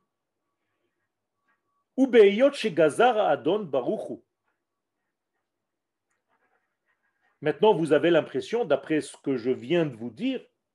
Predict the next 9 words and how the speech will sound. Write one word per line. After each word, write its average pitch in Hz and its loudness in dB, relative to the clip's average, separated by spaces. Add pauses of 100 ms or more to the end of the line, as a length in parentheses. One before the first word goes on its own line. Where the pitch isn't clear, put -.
(600)
qu'il 139 -12
y 160 4
a 165 8
un 151 4
combat 123 -4 (420)
perpétuel 165 0 (960)
entre 147 -2
la 160 4
neshama 160 0